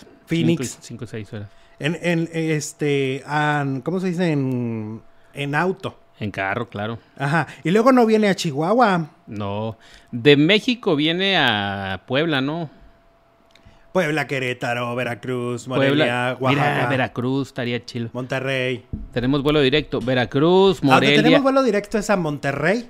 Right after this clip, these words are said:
Speaker 2: Ajá. Y a Gua-
Speaker 1: Guadalajara, C D M X y
Speaker 2: León,
Speaker 1: León.
Speaker 2: que también va a estar en León.
Speaker 1: Esos son nuestros vuelos directos. Si no, o sea, ya las
Speaker 2: Hay
Speaker 1: otras
Speaker 2: que
Speaker 1: fechas
Speaker 2: trans-
Speaker 1: hay que escalar.
Speaker 2: Hay que escalar.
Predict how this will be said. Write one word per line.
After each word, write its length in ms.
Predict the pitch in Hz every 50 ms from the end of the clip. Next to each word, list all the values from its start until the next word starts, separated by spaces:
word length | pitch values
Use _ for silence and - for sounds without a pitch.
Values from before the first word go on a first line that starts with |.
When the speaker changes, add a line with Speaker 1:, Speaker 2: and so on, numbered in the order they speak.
| - -
Speaker 2:
Ajá. 340 | 113 101 - 123 127 135 113 - -
Y 20 | -
a 40 | -
Gua- 20 | 156 156 156
Speaker 1:
Guadalajara, 760 | 147 151 151 151 147 - - 190 190 190 190 214 233 - - _ _ _ _ _ _ _ _
C 340 | _ - - - 202 208
D 60 | 208 220
M 240 | 214 208 196 190
X 460 | 190 185 - - 233 233 233 - - - _ _
y 60 | - 113
Speaker 2:
León, 380 | 110 107 110 123 135 143 156 160
Speaker 1:
León. 160 | 151 135 - _ _ _ - -
Speaker 2:
que 80 | 120
también 240 | 117 107 101 104 110
va 60 | 120
a 20 | 113
estar 220 | - - 117 107
en 100 | 113 113
León. 380 | 107 104 107 117 135 147 156 139
Speaker 1:
Esos 140 | 127 143 -
son 140 | - 185 180
nuestros 280 | 175 165 - 147 147 131
vuelos 220 | 139 139 151 143
directos. 380 | 143 131 135 127 - - 131 -
Si 100 | 160 160
no, 400 | 175 185 214 262 311 320 262 - - 127
o 80 | 139 147
sea, 140 | 139 165 151
ya 120 | 151 175
las 160 | 190 202 196
Speaker 2:
Hay 160 | 196 131 123 190
Speaker 1:
otras 60 | 185
Speaker 2:
que 60 | -
Speaker 1:
fechas 140 | 175 156 127 123 190 98
Speaker 2:
trans- 240 | - - - - -
Speaker 1:
hay 100 | 143 151
que 100 | 143 -
escalar. 500 | 151 - - - 117 98 95 98 - - - - _ _ _ _ _ _ _ _
Speaker 2:
Hay 140 | - 110 107
que 120 | - 123
escalar. 680 | 104 - - - 113 110 101 95 90 90 90 90 95 95